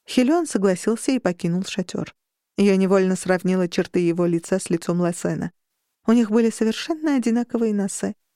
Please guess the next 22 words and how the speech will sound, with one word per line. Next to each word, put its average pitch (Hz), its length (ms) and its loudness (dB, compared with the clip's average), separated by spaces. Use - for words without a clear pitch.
И 214 80 2
как 208 220 -2
до 226 120 0
сих - 220 -6
пор 233 180 0
никто 220 260 -2
не 214 140 0
указал 208 420 -2
ему 190 220 -2
на 190 120 0
впечатляющее - 800 -4
сходство. - 540 -8
Но 220 140 4
раздумья 254 680 2
о 202 80 0
настоящем 226 720 0
отце 202 260 -4
Лосена 247 640 0
я 254 240 2
оставлю 214 680 0
на 214 160 0
потом. 180 440 -4